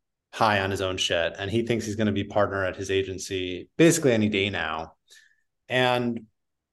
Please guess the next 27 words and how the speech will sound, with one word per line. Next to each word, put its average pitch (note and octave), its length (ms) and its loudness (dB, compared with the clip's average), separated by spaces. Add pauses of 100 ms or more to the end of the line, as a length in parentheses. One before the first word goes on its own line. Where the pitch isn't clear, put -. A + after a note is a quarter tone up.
(100)
he's C#3+ 180 0
delusional. C#3 640 4
And C3 160 0
so C3+ 160 4
we B2+ 160 2
sort C#3+ 220 2
of C3+ 100 0
get C#3 200 4
the A#2 80 0
fun A2 840 -2 (200)
and G#2 500 -2
maybe G#2 280 0
a G#2 40 4
bit G#2+ 180 0
of F#2+ 100 -4
the G2+ 60 -4
tragedy G2 640 0
of F#2 180 -4
watching G2 680 -2 (560)
this G2 720 -2 (640)
really A2 400 4
cocky G2+ 400 -2
guy G2 500 2 (580)
experience G#2+ 460 2
a - 20 -8
downfall. F2+ 800 -4 (160)
And G2+ 460 -2